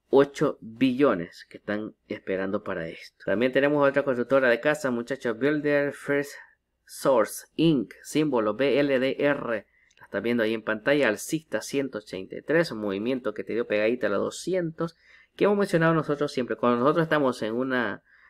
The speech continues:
tendencia alcista, una de las mejores oportunidades para nosotros es la doscientos.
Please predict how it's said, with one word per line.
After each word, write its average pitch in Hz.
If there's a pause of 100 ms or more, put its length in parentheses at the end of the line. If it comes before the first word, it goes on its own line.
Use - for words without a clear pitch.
tendencia 123
alcista, 123 (600)
una 156
de 165
las 156
mejores 143
oportunidades 135
para 123
nosotros 127
es 117
la 107
doscientos. 87